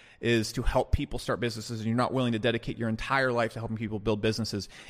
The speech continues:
it's not worth it being in the niche because it's exhausting and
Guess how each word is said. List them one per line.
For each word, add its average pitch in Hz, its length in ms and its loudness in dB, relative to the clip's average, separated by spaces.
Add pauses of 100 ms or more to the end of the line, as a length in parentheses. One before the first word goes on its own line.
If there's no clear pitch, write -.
it's - 180 -2
not 127 580 0
worth 120 380 2
it 107 260 0
being 113 440 4
in 107 180 0
the 101 80 2
niche 95 540 -4 (180)
because 110 240 0
it's 110 160 -4
exhausting 120 760 0 (300)
and 139 600 2